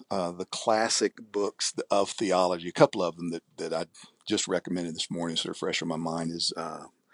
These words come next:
Martin Luther's Bondage of the Will. I think that's the most important book of the sixteenth century. Uh, certainly Calvin's Institutes would be up there. I mean, it's,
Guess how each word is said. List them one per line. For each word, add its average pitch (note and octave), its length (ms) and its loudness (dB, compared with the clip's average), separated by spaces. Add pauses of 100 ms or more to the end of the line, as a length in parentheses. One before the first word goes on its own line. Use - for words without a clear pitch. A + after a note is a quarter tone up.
(260)
Martin A2+ 340 4
Luther's F#2+ 440 0
Bondage F#2 360 2
of F2+ 40 -4
the E2+ 80 -6
Will. G2 480 -2
I G#2+ 60 -6
think A#2+ 160 2
that's F#2 220 0
the G2 60 -6
most F2+ 280 -2
important F2 340 -6
book F2+ 160 -2
of - 60 -16
the - 40 -10
sixteenth - 360 -6
century. F#2 380 -6 (600)
Uh, E2 260 -4
certainly F2 400 2
Calvin's G2 540 2
Institutes G2 680 -2
would F2 100 -12
be F#2 160 -2
up F2 160 -4
there. F2+ 260 -2 (120)
I - 20 -4
mean, G2 160 2
it's, A#2+ 160 2